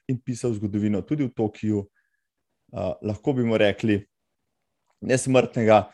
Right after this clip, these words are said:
Abebe Bikila, je v Tokiu tekel suvereno, premišljeno, osamljeno ter s svetovnim rekordom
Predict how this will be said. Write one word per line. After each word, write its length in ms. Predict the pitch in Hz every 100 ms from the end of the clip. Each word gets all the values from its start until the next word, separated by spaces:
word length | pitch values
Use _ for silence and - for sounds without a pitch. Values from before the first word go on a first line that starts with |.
| _
Abebe 420 | - 95 139 156 135
Bikila, 540 | - 131 120 107 - _ _ _ _ _ _
je 220 | - 98
v 100 | - 104
Tokiu 380 | 156 151 - 113
tekel 300 | 117 110 110
suvereno, 640 | - 120 117 147 170 160 147
premišljeno, 680 | 156 139 123 113 - 117 110 107 - _ _ _ _ _ _
osamljeno 800 | 104 101 - 165 185 202 185 170
ter 200 | 160 147
s 120 | 127
svetovnim 440 | 139 - 135 131 127
rekordom 580 | 117 117 113 110 107